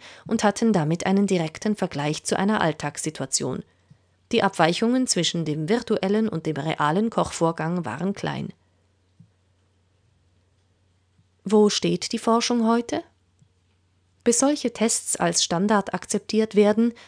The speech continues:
braucht es einen aufwendigen Evaluationsprozess. Darum machen wir sowohl die gängigen Tests mit Papier und Bleistift und zusätzlich unsere spielerische Variante am Touchscreen. Lässt sich das Hirn trainieren?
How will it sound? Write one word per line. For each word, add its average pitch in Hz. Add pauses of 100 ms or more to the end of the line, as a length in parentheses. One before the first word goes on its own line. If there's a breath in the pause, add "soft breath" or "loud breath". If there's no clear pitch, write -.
(140 loud breath)
braucht 214
es 254
einen 233
aufwendigen 165
Evaluationsprozess. 190 (360 soft breath)
Darum 233
machen 185
wir 170
sowohl 180
die 156
gängigen 180
Tests -
mit 147
Papier 185
und 175
Bleistift - (260 loud breath)
und 262
zusätzlich 170
unsere 208
spielerische 160
Variante 160
am 214
Touchscreen. - (2250)
Lässt 233
sich -
das -
Hirn 214
trainieren? 165